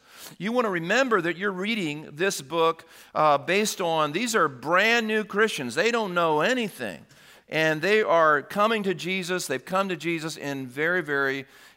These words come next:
difficult times. Consequently, Paul is worried about them. Are they gonna make it? Are they gonna be okay? Are they gonna survive? Are they gonna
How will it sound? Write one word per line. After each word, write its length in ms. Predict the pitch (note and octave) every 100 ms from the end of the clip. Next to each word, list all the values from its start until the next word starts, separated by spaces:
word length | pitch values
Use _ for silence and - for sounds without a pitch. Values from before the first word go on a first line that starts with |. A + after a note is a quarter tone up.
| _
difficult 540 | D#3 D#3+ D#3+ D3 C#3+ -
times. 420 | D#3 D3 G#2 -
Consequently, 1200 | - A#3 D4+ C4+ - C4+ B3+ D#3 D#3 F3 C4+ - _ _ _ _ _ _ _ _
Paul 360 | - F#3 G#3 G3
is 140 | D#3
worried 360 | E3 G#3+ A#3+ F#3
about 300 | E3+ D#3+ -
them. 220 | - - _ _ _ _ _ _ -
Are 160 | E3
they 120 | G3 F#3
gonna 180 | D3+
make 420 | A#2+ A2+ E3+ G#3 D3
it? 200 | F2 _ -
Are 120 | D3+
they 100 | F#3
gonna 160 | F3+ D3+
be 220 | C#3+ C#3
okay? 560 | B2+ - G3 G#3+ F3+
Are 120 | B2 C3
they 120 | C#3
gonna 180 | C#3 B2
survive? 800 | C#3 G#2+ D3 G3 F3+ A#2 F#2+ C3
Are 160 | D3
they 160 | D#3 F3
gonna 320 | D#3 C#3+ B2+